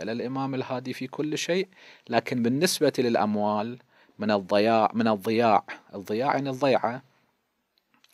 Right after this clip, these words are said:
والأموال والنفقات والرقيق وغير ذلك، يعني الأمور المالية، جعل القائم عليها عبد الله ابن المساور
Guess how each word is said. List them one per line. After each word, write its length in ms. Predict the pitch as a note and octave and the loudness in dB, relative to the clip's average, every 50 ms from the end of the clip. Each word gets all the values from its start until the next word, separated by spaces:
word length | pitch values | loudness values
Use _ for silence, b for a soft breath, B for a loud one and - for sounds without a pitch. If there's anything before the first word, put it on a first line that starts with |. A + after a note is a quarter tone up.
| B B B B B B B - | B B B B B B B 0
والأموال 640 | A2 A2 - - G2+ G#2 G#2+ G#2+ G#2+ A2 G#2+ G2+ G2+ | 0 2 2 2 0 0 0 2 2 2 2 2 2
والنفقات 800 | A2 A2 A2 G#2 G2+ - - G2 - - A2 A2 G#2+ - - | 2 0 2 0 0 0 -2 -4 -4 -2 -2 -2 -2 -2 -2
والرقيق 480 | A2 G#2+ G2+ G#2 G2 - - A#2 A2 - | -4 -2 -2 -2 -4 -2 -4 -4 0 0
وغير 300 | A#2 A#2 C3+ D#3 D3+ B2 | 2 4 4 4 4 4
ذلك، 460 | G#2+ A2+ A2+ G#2+ G#2+ A#2 C3+ - - | 4 2 2 4 4 2 0 0 0
يعني 140 | G#2 G2 G#2+ | 0 2 2
الأمور 400 | A2 G#2+ - A2 A#2+ C3+ D3 C#3+ | 0 -2 -2 -4 -2 -2 0 0
المالية، 880 | C#3 B2+ A#2+ A2+ A2 A2 A2 A#2 A#2+ A2+ G2+ G2 F#2+ F#2 G#2 C3+ C#3 - _ b b b b b b b b b _ - | 0 0 0 0 0 0 0 0 -2 -2 -2 -4 -4 -4 -6 -8 -12 -18 _ b b b b b b b b b _ -20
جعل 640 | F#2+ - - B2+ C#3+ D3 C#3 A#2+ A#2 A#2+ A#2+ A2+ G#2 G#2 G#2 G#2 - A2+ - - | -12 -6 0 2 6 6 8 8 8 8 6 4 2 0 -2 -4 -6 -8 -4 -2
القائم 760 | G2+ G#2 G2+ F#2 - - B2+ C3 C#3 C3 - G#2+ G#2 G2+ F2+ | 0 0 0 -2 -2 0 0 2 4 4 4 2 2 0 0
عليها 720 | F2 G2 G2+ A2 B2 C#3 D3 C#3+ - - D#3 E3+ F#3 G#3 - - - _ _ _ b b b b b b b b b | 0 2 0 2 0 0 0 0 0 -2 -2 -2 -4 -6 -8 -12 -18 _ _ _ b b b b b b b b b
عبد 260 | - G#2 F#2+ G2 G2 | -2 -2 -2 0 -2
الله 400 | G2+ G2 G2+ G#2+ A#2+ C3 C#3+ C#3+ - - - | -2 -2 0 -2 0 0 0 0 -2 -4 -4
ابن 280 | B2 C3+ C3+ C3+ C#3 | -4 -4 -4 -4 -6
المساور 880 | C#3+ D3+ C#3 A#2 G2+ - - A2+ G#2+ G2 F#2+ F#2 F#2 F2+ F2 - - | -6 -4 -4 -4 -4 -2 -2 -2 -2 -2 -2 -2 -4 -4 -4 -6 -10